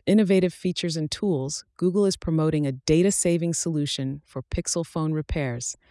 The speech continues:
making the repair and maintenance process more efficient. Pixel phones will now have an onboard diagnostic tool to assist with troubleshooting and maintenance.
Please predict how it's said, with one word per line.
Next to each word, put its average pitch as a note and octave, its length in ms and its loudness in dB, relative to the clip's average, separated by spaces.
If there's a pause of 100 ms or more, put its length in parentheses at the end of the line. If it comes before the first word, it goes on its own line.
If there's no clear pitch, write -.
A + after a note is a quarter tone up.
(240)
making D3 280 0
the C#3 100 0
repair D#3+ 460 -2
and D3 200 -2
maintenance D3+ 360 -2
process C#3+ 640 -4
more C#3 200 -2
efficient. C#3 440 -6 (1800)
Pixel A3+ 340 2
phones D3 400 0
will C#3+ 120 -4
now D3 320 2
have D#3+ 160 -2
an C#3 160 -4
onboard D3+ 440 0
diagnostic D3 720 -2
tool B2+ 460 -6
to C#3 140 -6
assist - 440 -2
with D3 160 -8
troubleshooting D3 720 -2
and C3+ 100 0
maintenance. - 680 -6